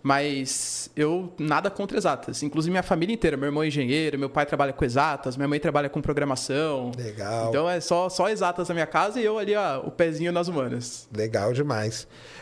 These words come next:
Speaker 2: Mas porque tem essa discussão, né? Que o pessoal fala, ah, parte de humanas, porque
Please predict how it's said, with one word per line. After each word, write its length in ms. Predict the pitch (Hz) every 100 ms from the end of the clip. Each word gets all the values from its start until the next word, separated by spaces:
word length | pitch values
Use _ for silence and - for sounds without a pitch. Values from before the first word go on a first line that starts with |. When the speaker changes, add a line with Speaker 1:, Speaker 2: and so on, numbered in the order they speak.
| -
Speaker 2:
Mas 140 | 151 165
porque 140 | 214
tem 180 | 208 214
essa 180 | 220 -
discussão, 580 | - 233 214 190 220
né? 120 | 190 180
Que 80 |
o 20 | -
pessoal 300 | 139 - 160
fala, 240 | 180 180
ah, 40 |
parte 300 | 170 165 170
de 60 | -
humanas, 720 | 143 127 165 185 139 113 - - - - - -
porque 760 | 151 151 151 156 156 147 123